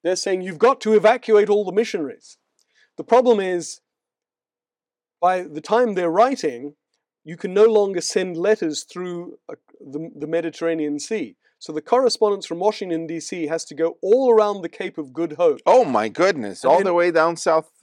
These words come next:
Speaker 2: south of African tip.
Speaker 1: And then all the way back up,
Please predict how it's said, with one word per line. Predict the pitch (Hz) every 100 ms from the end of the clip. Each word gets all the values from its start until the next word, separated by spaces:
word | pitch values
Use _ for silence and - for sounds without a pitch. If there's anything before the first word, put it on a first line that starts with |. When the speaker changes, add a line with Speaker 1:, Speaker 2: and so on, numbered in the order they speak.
| _
Speaker 2:
south | - 160 156 151
of | 139
African | 143 131 120 120
tip. | - - - -
Speaker 1:
And | 185
then | 196 -
all | 208 226
the | 196
way | 196 185
back | 170 175 -
up, | 196 -